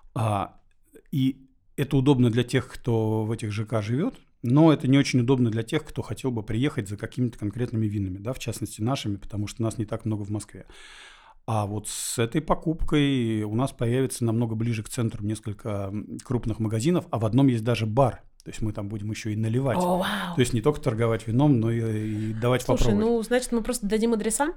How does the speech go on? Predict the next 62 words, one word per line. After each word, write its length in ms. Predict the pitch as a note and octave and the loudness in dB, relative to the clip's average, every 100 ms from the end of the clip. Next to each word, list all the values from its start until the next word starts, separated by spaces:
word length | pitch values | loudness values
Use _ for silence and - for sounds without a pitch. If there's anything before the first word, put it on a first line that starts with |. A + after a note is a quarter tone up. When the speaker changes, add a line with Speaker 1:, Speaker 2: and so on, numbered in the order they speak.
| - | -2
Speaker 2:
да? 180 | F#3+ C#4 - - | 0 0 -4 -6
Speaker 1:
Всё 340 | - - C#3+ | -4 2 6
мы 140 | C3+ | 6
анонсируем 560 | A2+ A2 G#2+ E3 D#3+ B2+ | 4 2 0 2 4 2
в 40 | |
своё 300 | - G#2+ B2 | 0 -2 0
время. 300 | A#2 G#2+ F2+ F#2 | 0 -2 -6 -10
То 80 | |
есть 100 | G#2+ | -10
вот 140 | G#2+ A2 | -6 0
мы 160 | B2+ | 0
с-, 40 | A#2+ A2 | 2 -4
сделку 360 | - B2+ A2+ A#2 | -4 -4 -4 -4
закрыли, 580 | A2 A2+ F3+ G3+ F3+ - | -8 0 2 2 0 -2
щас 320 | - B2 A2 | -6 -4 -2
м-, 140 | A#2 A#2 | -4 -2
у 20 | |
нас 280 | A2+ G#2+ A#2+ | -4 -4 -4
небольшой 340 | A2+ A#2 - | -4 -4 -6
переходный 500 | A2+ A2+ - A2+ A2 | -4 -4 -2 -2 -2
период, 420 | - C3+ G#3 - | 0 0 0 0
поэтому 520 | A#2+ A2+ - A2 G#2+ | -2 -2 -2 -4 -4
вот 120 | A2 - - | -6 -12 -12
как 160 | D3 | -6
только 280 | - B2 A2+ | 0 0 2
мы 200 | A2 G#2+ | 0 -2
с 280 | - - - | -4 -14 -10
п-, 80 | - - | 2 2
продавцами 540 | B2 A2+ A2 A#2+ G#2+ | 4 0 -2 -4 -2
нашими 380 | G#2 G#2 A2+ G#2 | -2 -4 -4 -6
окончательно 520 | G#2 A#2 - A2+ A2 | -4 -4 -4 -4 -4
всё 160 | G#2+ B2+ | -2 -2
устаканим, 580 | - D3+ D#3 A#3 A3 - - - - - | 0 -2 2 4 2 -2 -16 -18 -18 -2
мы 140 | C3+ B2+ | 2 4
договорились, 360 | A#2+ B2+ A#2 | 4 4 2
что 160 | - B2 | 0 0
они 80 | A#2+ | 4
первые 300 | A#2+ A2 G#2 | 4 4 0
сделают 340 | G2+ A2 G#2+ | -2 -2 -2
пресс-релиз, 500 | - A2 C3 D3+ G#3+ | -4 -4 0 0 0
потому 320 | - A#2+ A2+ A#2 | -4 -2 0 0
Speaker 2:
Да 100 | G3+ | 0
Speaker 1:
что 20 | |
Speaker 2:
про 120 | A3+ | -2
продавцов-то 760 | A3 B3 A#3 A#3+ - C#4+ C#4+ C4 | 0 0 0 -2 2 0 4 2
рано. 320 | C4 A#3 E3+ | 4 2 0
Ты 140 | A#3 | 0
мне 180 | A#3+ C4 | 2 2
четыре 420 | B3+ - D4+ C#4 | 0 2 6 6
Speaker 1:
<clears throat> 100 | C4+ | 4
Speaker 2:
магазина 480 | C4+ C#4 C4 C#4 G#3+ | 6 4 4 2 4
дай, 160 | B3 B3 | 2 0
чтобы 240 | A#3 A3 | 0 0
люди 160 | C4 G#3+ | 0 2
знали, 240 | C4+ B3+ | 4 4
где 160 | A3 A#3+ | 2 0
купить 320 | A#3+ C4+ C4 | 0 -4 0
то, 80 | A3+ | -2
что 120 | - | 0
ты 80 | A#3 | 0
им 40 | |
рассказываешь. 760 | A3+ A3 - A3+ E3+ D3+ - | 2 2 2 2 0 -6 -10